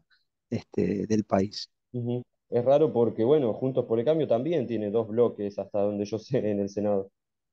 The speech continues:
Speaker 1: Sí, ¿no? En la Cámara de Diputados, eh, mm, creo que tiene como diez
Speaker 2: Claro,
Speaker 1: bloques.
Speaker 2: todos los partidos que lo
Speaker 1: <laughs>
Speaker 2: integran.
Speaker 1: O sea, tiene diez bloques y conforman un interbloque llamado Juntos por el Cambio, pero dentro de eso hay como diez bloques, de los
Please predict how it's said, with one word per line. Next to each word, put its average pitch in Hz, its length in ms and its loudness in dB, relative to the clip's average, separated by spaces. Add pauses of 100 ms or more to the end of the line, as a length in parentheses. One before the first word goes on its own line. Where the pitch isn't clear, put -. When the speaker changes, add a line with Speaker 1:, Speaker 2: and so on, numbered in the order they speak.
(1120)
Speaker 1:
Sí, 185 280 6
¿no? 156 140 4
En 139 60 4
la 135 100 4
Cámara 170 340 4
de 147 100 6
Diputados, 202 920 4 (140)
eh, 120 1120 -2 (140)
mm, 110 440 -4
creo 165 200 4
que 135 100 2
tiene 123 260 4
como 117 240 4
diez 131 440 4 (420)
Speaker 2:
Claro, 120 380 2 (100)
Speaker 1:
bloques. 104 400 0
Speaker 2:
todos 120 180 4
los 113 120 2
partidos 117 340 6
que 110 80 -8
lo 110 60 -8
Speaker 1:
<laughs> - 20 -4
Speaker 2:
integran. 113 280 0
Speaker 1:
O - 20 -10
sea, 147 120 6
tiene 175 260 8
diez 202 200 8
bloques 214 460 4
y 160 80 -4
conforman 170 560 -2
un 170 100 0
interbloque 208 800 0 (540)
llamado 151 340 6
Juntos 160 320 2
por 156 160 2
el 170 140 4
Cambio, 220 360 4
pero 135 220 0
dentro 170 260 2
de 180 60 4
eso 214 140 2
hay 196 80 4
como 131 280 -2
diez 185 200 4
bloques, 202 340 -2
de 120 80 -8
los 127 120 -8